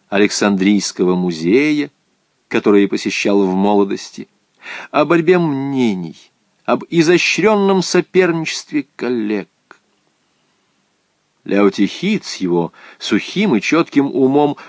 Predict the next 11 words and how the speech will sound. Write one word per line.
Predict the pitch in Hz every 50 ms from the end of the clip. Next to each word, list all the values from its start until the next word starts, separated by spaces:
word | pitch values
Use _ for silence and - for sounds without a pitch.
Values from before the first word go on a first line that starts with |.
| -
учил | - 156 160 - - 226 208 196
меня | 185 185 180 180 185 175
предпочитать | - 170 160 - 180 - - 165 160 175 170 170 - 170
реальные | 185 214 226 214 185 123 95 - 87 87 87 -
явления | 85 85 87 90 87 87 87 87 87
словам, | - - - 95 95 110 143 - 190 175 160 _ _ _ _ _ _ _ _ _ _ _ - - - -
относиться | - 151 151 - 175 170 - - 185 170 - - 180
с | 170 - -
недоверием | 180 170 170 170 170 165 175 170 170 170 170 165 160 151
к | - - -
формулам, | - - - - - 160 151 131 113 101 95 92 87 87 90 90 87 87